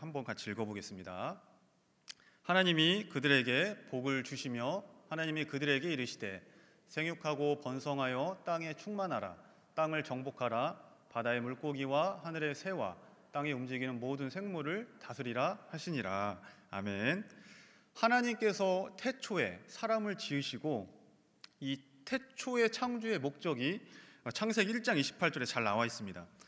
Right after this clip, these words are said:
"생육하고 번성하고 땅에 충만하라. 정복하고 다스려라." 태초의 부르심은 가난하고 결핍된 그런 부르심이 아니었어요.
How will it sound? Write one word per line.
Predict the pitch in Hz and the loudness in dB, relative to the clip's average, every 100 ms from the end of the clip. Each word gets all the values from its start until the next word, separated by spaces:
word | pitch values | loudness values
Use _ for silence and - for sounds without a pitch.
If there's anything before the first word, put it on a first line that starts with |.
| - - | -20 -14
"생육하고 | - 233 240 226 - 190 175 180 | -4 -2 0 -2 2 2 4 0
번성하고 | - 127 127 135 127 113 143 226 - | 2 0 2 4 4 4 4 2 0
땅에 | - 196 175 | -2 0 -2
충만하라. | - 262 247 214 110 92 87 - - - - - - | -2 -4 2 4 4 0 -6 -14 -20 -20 -20 -20 -14
정복하고 | - 147 180 180 170 131 131 | 0 2 2 0 4 2 2
다스려라." | - 120 117 92 87 - _ _ _ - - _ _ _ | -4 -6 -6 -8 -10 -18 _ _ _ -20 -20 _ _ _
태초의 | - 269 262 269 247 | 0 0 2 4 4
부르심은 | 247 170 156 151 180 107 92 - - - | 4 0 0 0 0 0 -6 -18 -20 -4
가난하고 | - 143 170 156 139 151 202 - | 4 8 8 8 6 4 0 -2
결핍된 | 143 143 208 - 190 156 | -2 -2 -4 -4 -2 -2
그런 | 131 123 | -2 -6
부르심이 | 104 147 147 147 | -4 -6 -4 -4
아니었어요. | 98 107 107 - | -4 -4 -6 -10